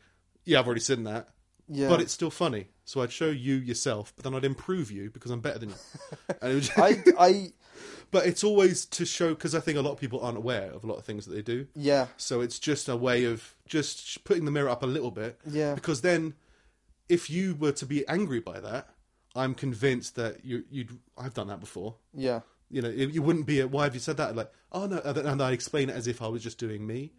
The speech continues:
Speaker 2: Yeah.
Speaker 1: But I, th-, I think in the person's
Speaker 2: I
Speaker 1: head, it would click that I've
Speaker 2: Yeah.
Speaker 1: done something similar, and that's
Speaker 2: I
Speaker 1: how you initiate change.
Speaker 2: I remember doing it a lot when I was younger, and it was always, and it,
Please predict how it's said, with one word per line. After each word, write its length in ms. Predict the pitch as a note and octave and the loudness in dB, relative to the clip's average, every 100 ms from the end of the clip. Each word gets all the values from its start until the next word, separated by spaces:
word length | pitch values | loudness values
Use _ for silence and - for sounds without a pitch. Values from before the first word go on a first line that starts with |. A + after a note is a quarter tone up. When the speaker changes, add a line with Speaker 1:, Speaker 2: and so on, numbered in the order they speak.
| _ C#3 | _ -4
Speaker 2:
Yeah. 240 | C3+ A2+ A2 | -2 -2 -4
Speaker 1:
But 260 | B2+ A#2+ - | -2 -2 -4
I, 60 | A2 | -10
th-, 180 | - B2+ | -8 -6
I 40 | |
think 180 | C#3 A#2+ | -4 -4
in 260 | B2 A#2 B2 | -4 -6 -6
the 140 | A#2+ | -8
person's 460 | - C#3+ F#3 A#2 C#3 | -2 -2 -2 -2 0
Speaker 2:
I 60 | |
Speaker 1:
head, 100 | A#2 | 0
it 60 | G#2+ | -2
would 140 | A2 | -8
click 360 | - B2+ - - | -4 -4 -4 -10
that 180 | A#2 - _ _ _ _ _ _ | -10 -10 _ _ _ _ _ _
I've 140 | B2+ D#3 | -4 0
Speaker 2:
Yeah. 80 | |
Speaker 1:
done 160 | D3+ C3+ | 2 0
something 260 | - A#2+ A2 | -2 -6 -6
similar, 460 | - C3 G2 G2 _ _ _ _ _ _ | -4 -4 -6 -10 _ _ _ _ _ _
and 140 | A#2 A#2 | -6 2
that's 220 | E3+ G#3+ | 2 2
Speaker 2:
I 40 | |
Speaker 1:
how 100 | C3+ | -2
you 180 | A#2 A2+ A#2+ | -2 -4 -4
initiate 500 | B2+ A#2+ - A2 - | -4 -4 -4 -6 -6
change. 440 | - A#2 F#2+ F2 - | -8 -8 -10 -10 -2
Speaker 2:
I 60 | D3+ | 2
remember 340 | D#3+ F#3+ G3 | 4 2 0
doing 260 | D#3+ E3 D3 | 0 0 0
it 40 | A#2+ | 0
a 40 | |
lot 300 | C3 C3+ B2+ | 2 2 2
when 120 | C3+ | 0
I 40 | B2+ | 0
was 180 | B2 A2+ | -2 -2
younger, 400 | B2+ A2 F#2 - _ _ - | -4 -4 -8 -10 _ _ -4
and 160 | B2 | -2
it 100 | B2 | -2
was 160 | C3+ B2+ | -2 0
always, 420 | C#3 C3+ B2+ - C#3+ | 2 2 0 -4 -2
and 180 | C3+ - | -2 -2
it, 260 | C3 - | -6 -8